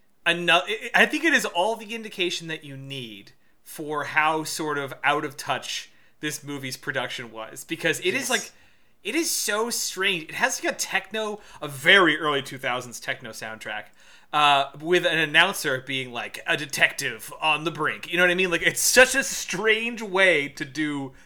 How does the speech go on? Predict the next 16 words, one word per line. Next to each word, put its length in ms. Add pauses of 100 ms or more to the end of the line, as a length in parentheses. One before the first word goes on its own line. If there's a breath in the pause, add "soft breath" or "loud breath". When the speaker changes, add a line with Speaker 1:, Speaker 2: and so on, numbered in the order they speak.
(100)
Speaker 1:
this 540
movie, 400
a 80
period 440
piece, 220
again, 460 (500 soft breath)
um, 560
with, 240
like, 240
dark, 480
dark 520
<laughs> 60
connotations. 840 (480 loud breath)
Um, 420 (420)
it's 200
insane, 680